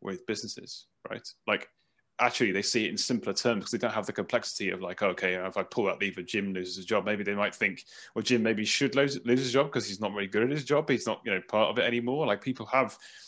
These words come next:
very strong views about that kind of thing. So, uh, actually, I think, again, working in, I mean, I'm not working in G-, G E or, like, the, I don't know, the Red Army or whatever. There's not, like, millions of people <laughs> who work for us, so I can kind of get that view.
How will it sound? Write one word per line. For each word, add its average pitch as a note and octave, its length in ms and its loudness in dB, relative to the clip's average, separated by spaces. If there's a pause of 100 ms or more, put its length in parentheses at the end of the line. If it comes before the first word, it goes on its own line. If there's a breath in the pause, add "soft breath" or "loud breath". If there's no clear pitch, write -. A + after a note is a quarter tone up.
(240 loud breath)
very B2 120 6
strong A#2 260 2
views C#3 200 2
about A#2+ 160 4
that G2 100 0
kind F#2+ 160 -2
of - 60 -16
thing. F#2 240 -4 (440 loud breath)
So, A2 440 2 (240)
uh, - 80 -4 (200)
actually, G#2 640 0
I G#2+ 80 0
think, G#2+ 320 -4
again, G2+ 420 2 (120)
working A#2 340 4
in, F#2+ 300 0 (240)
I A#2 60 -2
mean, A#2 60 4
I'm B2 80 6
not B2+ 120 4
working A#2 360 4
in G2 60 -2
G-, - 160 -10 (100)
G G#2 420 2
E F#2 40 2
or, F#2 140 0
like, F2+ 260 0
the, F2+ 180 0 (140)
I G2+ 60 2
don't F2 120 -2
know, E2+ 160 -2 (220)
the F#2 220 -4 (760 loud breath)
Red A2 180 6
Army G2+ 520 4
or - 80 -2
whatever. F#2+ 320 2
There's F#2+ 200 0
not, A#2+ 120 0
like, F#2 180 -6 (100)
millions G#2+ 480 0
of F#2+ 60 -10
people A2+ 260 -4
<laughs> - 40 -14
who G#2+ 80 -4
work A2 220 2
for G#2 140 -2
us, G2 100 -4
so G#2 140 4
I - 20 2
can G2+ 220 -4
kind A2 220 -2
of G2 80 -6
get - 220 2
that - 280 0
view. G#2 400 -2